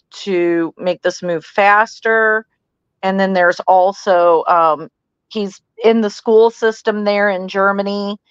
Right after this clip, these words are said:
and we're trying to understand how that school system works, 'cause we don't know if he should wait or if we should have him just come on over. So there's kind of a,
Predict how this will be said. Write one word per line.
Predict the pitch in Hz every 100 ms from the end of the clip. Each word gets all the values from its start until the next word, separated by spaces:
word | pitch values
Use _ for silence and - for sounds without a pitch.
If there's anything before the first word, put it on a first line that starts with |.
| _ _ _ -
and | 185 185 185 180
we're | 165 170
trying | - 233 240
to | 214
understand | 185 190 185 - 185 180
how | 185
that | 170 165
school | - 185 180
system | 196 202 190 - 180 175
works, | 175 180 -
'cause | - 190 170
we | 180
don't | 185 180
know | 190 185 185
if | 180
he | - 170
should | - 151
wait | 151 190 269 - - _ _ _ _ _ _ _
or | 196 190 185 185 185 -
if | 185 175 175 170 - _ _ _ _ _ _
we | 180 185
should | 180 180 175 156 _ 180
have | 175 165
him | 170 160
just | 170 - -
come | - 165
on | 156 156
over. | 151 135 85 - _ _
So | - - 151 139 -
there's | 151 156 - _ _ -
kind | 185 170
of |
a, | 151 143